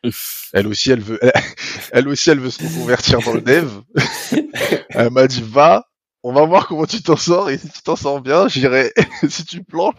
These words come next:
Speaker 2: je regarde mon travail. »
Speaker 1: Ah, bah, voilà, c'est parfait, tout ouvre le chemin.
Speaker 2: <laughs>
Speaker 1: Mais tu
Speaker 2: Ouais.
Speaker 1: sais que pareil, moi, ma femme, c'est pareil, je suis parti en explorateur, et là, c'est bon, elle est en formation, donc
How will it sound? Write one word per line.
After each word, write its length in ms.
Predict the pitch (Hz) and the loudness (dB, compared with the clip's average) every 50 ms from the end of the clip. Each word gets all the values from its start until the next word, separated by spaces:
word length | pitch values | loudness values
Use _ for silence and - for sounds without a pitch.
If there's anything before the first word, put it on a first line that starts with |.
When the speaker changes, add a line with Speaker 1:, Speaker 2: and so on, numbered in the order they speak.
| _ 233 | _ -18
Speaker 2:
je 320 | - - - - - - | -16 -14 -12 -8 -4 -4
regarde 300 | 131 147 147 156 170 185 | -2 2 4 4 4 4
mon 100 | 165 - - | 2 -2 -2
travail. » 640 | - - - - - 202 - - - - - 151 - 151 - - _ - | -2 2 2 2 2 2 2 0 0 0 0 -4 -6 -8 -8 -12 _ -8
Speaker 1:
Ah, 340 | - 120 117 127 123 123 123 - - - 151 - - | -8 -6 -6 -6 -6 -8 -10 -12 -18 -18 -18 -12 -6
bah, 140 | 131 131 135 | -4 -2 0
voilà, 280 | 135 143 143 147 147 | 2 2 4 4 2
c'est 160 | 143 - 143 135 | 2 0 -4 -4
parfait, 400 | - 143 139 139 - - 160 147 | -2 -2 -2 0 0 0 0 0
tout 140 | 156 - 165 170 - | 0 -2 -2 0 0
ouvre 240 | 160 185 190 170 165 | 2 2 0 2 4
le 120 | 165 165 | 4 4
chemin. 360 | 165 - 165 160 165 180 190 196 | 4 2 2 2 2 2 0 0
Speaker 2:
<laughs> 380 | - - - - - 156 - | -2 -6 -8 -8 -8 -4 -2
Speaker 1:
Mais 80 | - - | 0 2
tu 40 | 113 | 4
Speaker 2:
Ouais. 60 | 107 | 4
Speaker 1:
sais 100 | - 190 | 2 2
que 60 | - | 0
pareil, 340 | - 170 165 170 180 180 165 | 0 2 4 4 4 4 2
moi, 160 | 160 165 175 170 | 2 0 0 2
ma 140 | 160 151 156 | 2 0 0
femme, 420 | - - 165 165 160 139 127 123 123 - 151 | 0 0 0 0 0 -2 -6 -8 -12 -16 -18
c'est 320 | 139 - - - 135 131 123 | -18 -16 -12 -8 -8 -6 -4
pareil, 280 | - 135 143 143 147 147 | -2 0 2 2 2 0
je 40 | |
suis 80 | - 156 | -2 -2
parti 260 | - 151 156 - - | 0 0 0 0 0
en 80 | 151 156 | 0 0
explorateur, 800 | 156 156 - - 147 151 151 147 151 147 - 185 190 190 170 156 - | -2 -4 -4 0 2 4 4 4 2 2 2 2 2 2 2 0 -4
et 100 | 117 123 | -4 0
là, 260 | 131 139 151 147 139 | 2 4 4 4 2
c'est 160 | 135 - 135 | 0 -2 -6
bon, 140 | 127 135 139 | -4 -2 0
elle 80 | 135 123 | 0 0
est 40 | 120 | -2
en 60 | 120 | -2
formation, 580 | - - 123 117 120 120 113 - - 143 143 131 | -4 -4 -4 -2 -2 -4 -4 -4 -6 -8 -6 -6
donc 280 | 117 113 113 - - | -6 -8 -8 -10 -16